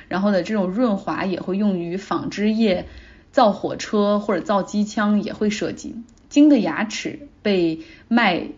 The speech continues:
然后去用来做梳子、鱼竿、眼镜框，甚至警察的警棍、教师的教鞭。还有一种就是鲸的肉，像日本在很长一段时间就把鲸肉作为一种廉价的肉制品的补充。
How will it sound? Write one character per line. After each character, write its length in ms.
然 100
后 80
去 440
用 280
来 160
做 260
梳 380
子、 340
鱼 160
竿、 320
眼 200
镜 180
框， 340
甚 180
至 120
警 260
察 300
的 100
警 300
棍、 300
教 260
师 180
的 140
教 240
鞭。 380
还 160
有 100
一 100
种 220
就 140
是 440
鲸 320
的 200
肉， 500
像 220
日 180
本 400
在 260
很 160
长 200
一 40
段 160
时 160
间 220
就 140
把 180
鲸 400
肉 380
作 180
为 140
一 100
种 220
廉 320
价 240
的 240
肉 200
制 160
品 220
的 100
补 160
充。 300